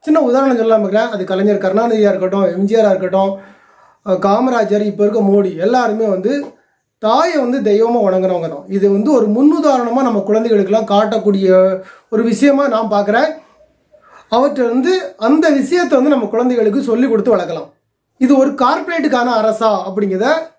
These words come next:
நேரடியாவே கேட்டாங்க. எல்லாருமே வந்து, "இது அதானி அம்பானிக்கான அரசு, ஏழைகளுக்கான அரசு கிடையாதுங்கிறது தான் எல்லாருமே சொல்ல ஒரு குற்றச்சாட்டு."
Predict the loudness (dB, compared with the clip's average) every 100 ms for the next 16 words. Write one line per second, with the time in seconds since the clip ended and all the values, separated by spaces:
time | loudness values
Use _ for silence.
0 | _ 0 0 0 -4 -2 -2 -2 -2 -2
1 | -2 -2 0 2 2 2 0 2 4 4
2 | 2 -4 -14 -4 -2 0 0 0 0 -2
3 | -6 -8 -4 -2 -2 -2 -2 0 -2 -2
4 | 0 2 4 2 2 2 0 0 -2 -2
5 | -4 -2 0 0 2 2 2 0 0 0
6 | 0 -2 -2 -2 -2 -4 -6 -6 -2 0
7 | 0 -2